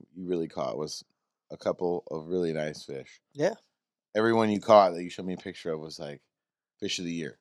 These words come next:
Speaker 2: Giants.
Speaker 1: Seriously.
Speaker 2: A couple giants.
Speaker 1: Seriously,
Speaker 2: I was
Speaker 1: especially the
Speaker 2: stoked.
Speaker 1: last one. He got a really pretty
Speaker 2: No,
Speaker 1: But it's,
Speaker 2: definitely me
Speaker 1: it's
Speaker 2: and
Speaker 1: that
Speaker 2: Marlon
Speaker 1: time
Speaker 2: talked about this too.
Speaker 1: Yeah, it's that time of
Speaker 2: I
Speaker 1: year now
Speaker 2: know
Speaker 1: where
Speaker 2: where
Speaker 1: these
Speaker 2: you're
Speaker 1: fish are
Speaker 2: going.
Speaker 1: starting to show a little, little color. I haven't necessarily, I haven't really caught any colored up fish, but the fish that you caught the other day, the double stripe,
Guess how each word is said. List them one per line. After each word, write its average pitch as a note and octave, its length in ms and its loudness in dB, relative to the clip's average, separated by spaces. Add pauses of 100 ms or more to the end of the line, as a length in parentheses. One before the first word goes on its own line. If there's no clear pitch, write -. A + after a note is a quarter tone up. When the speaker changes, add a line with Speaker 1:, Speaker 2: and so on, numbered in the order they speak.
(240)
Speaker 2:
Giants. - 460 -12
Speaker 1:
Seriously. G2+ 400 -4
Speaker 2:
A - 20 -12
couple A#2+ 220 -4
giants. A2 400 -6
Speaker 1:
Seriously, B2+ 260 6
Speaker 2:
I G2+ 40 -12
was - 20 -16
Speaker 1:
especially B2 220 4
the A#2+ 180 2
Speaker 2:
stoked. - 20 4
Speaker 1:
last A2 300 2
one. G2+ 100 -8
He F#2+ 60 -10
got G2 180 0
a F#2+ 60 -2
really A2 240 -12
pretty G#2+ 320 -14 (340)
Speaker 2:
No, F#3 140 10
Speaker 1:
But F3 80 12
it's, E3 60 2
Speaker 2:
definitely G3+ 280 8
me F#3+ 140 6
Speaker 1:
it's - 0 -
Speaker 2:
and F#3+ 80 4
Speaker 1:
that G3 160 10
Speaker 2:
Marlon - 20 8
Speaker 1:
time C3+ 160 6
Speaker 2:
talked C#3+ 240 -2
about C3+ 220 -2
this C3+ 160 -2
too. C3+ 280 2 (120)
Speaker 1:
Yeah, B2 240 8
it's A2 100 0
that B2+ 160 6
time B2+ 160 2
of A#2 60 2
Speaker 2:
I - 20 2
Speaker 1:
year B2+ 140 4
now B2 100 6
Speaker 2:
know B2 60 8
Speaker 1:
where B2 100 8
Speaker 2:
where A#2 100 4
Speaker 1:
these - 40 2
Speaker 2:
you're - 140 0
Speaker 1:
fish - 20 0
are - 80 0
Speaker 2:
going. C3 80 -2
Speaker 1:
starting A2+ 240 4
to - 40 -6
show A#2 140 4
a A#2 60 4
little, A2+ 280 4
little A2+ 280 8
color. G#2+ 440 6 (300)
I A2+ 80 8
haven't B2 300 4
necessarily, A2+ 420 -4
I A2+ 140 2
haven't C#3 220 0
really G#2+ 140 -6
caught A2+ 240 2
any G#2 140 -8
colored F#2 300 -2
up D#2+ 120 -2
fish, F#2 220 -4
but - 140 -8
the F#2 80 -8
fish G#2 240 -4
that - 100 -4
you F#2+ 100 -6
caught F2+ 200 0
the F#2 60 -4
other E2+ 100 -10
day, F2 160 0
the F2 40 -2
double E2+ 320 -2
stripe, F2+ 460 0